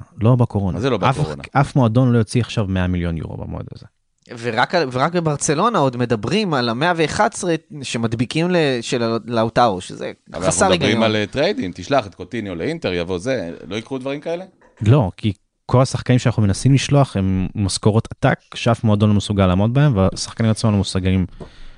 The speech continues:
Speaker 1: לרדת בשכר בשביל, אה, לעבור.
Speaker 2: מה יהיה עם קוטיניו?
Speaker 1: וואו. בעיה. ל-, לדעתי, אגב, הוא במצב
Speaker 3: כמה קוטיניו מרוויח? ארבע עשרה?
Speaker 1: ארבע עשרה, כן.
Speaker 3: ארבע עשרה מיליון יורו בעונה.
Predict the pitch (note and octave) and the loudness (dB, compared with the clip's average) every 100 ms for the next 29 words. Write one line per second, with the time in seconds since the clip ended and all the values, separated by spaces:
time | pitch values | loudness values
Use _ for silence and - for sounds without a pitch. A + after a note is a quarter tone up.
0 | - - G2 G#2 F2+ F2 - - F2+ E2+ | -14 2 6 6 4 0 -6 -4 -4 -4
1 | - F2 D#2 D2+ - - _ _ _ F#2+ | -8 -8 -8 -8 -12 -16 _ _ _ -6
2 | F2 E2 - _ - F#2 G#2 G2+ F#2+ - | -4 -6 -12 _ -12 -6 -4 -4 -8 -8
3 | F2+ G2+ _ _ _ _ _ _ _ _ | -8 -8 _ _ _ _ _ _ _ _
4 | - E2 E2+ _ _ _ _ _ _ _ | -14 -14 -16 _ _ _ _ _ _ _
5 | _ _ _ _ _ _ _ _ _ _ | _ _ _ _ _ _ _ _ _ _
6 | - G#3 C4 C4+ F2 F2+ - G2+ G2+ G2 | -20 -20 -20 -12 -4 -4 0 2 2 2
7 | G#2 F#2+ F2 - A#2 A2+ A2+ G#2 G2 F2+ | 2 4 2 4 2 4 0 0 -4 -2
8 | F2+ E2+ - G2+ F#2+ F2 E2+ F2 - - | -4 -2 0 0 0 -4 -8 -12 -14 -6
9 | C3+ G3+ G3 G#3+ G#3 G3 G#3 F#3 G#2+ F#2+ | -4 -4 -4 -4 -4 -2 -2 -2 -2 0
10 | A2+ C#3 G3 G#3+ - - - - - A#2+ | 0 0 -4 -4 -6 -10 -12 -12 -10 -8
11 | G#2 D#3 G3 - G3+ G#3 - C#3 C3+ C3 | -4 -4 -2 -2 -2 -4 -8 -12 -10 -6
12 | C3+ D3 D3 D#3 _ A2 A#2 A#2+ A#2+ G#2+ | -4 -4 -6 -12 _ -8 -4 -2 -2 -2
13 | G#2 | -2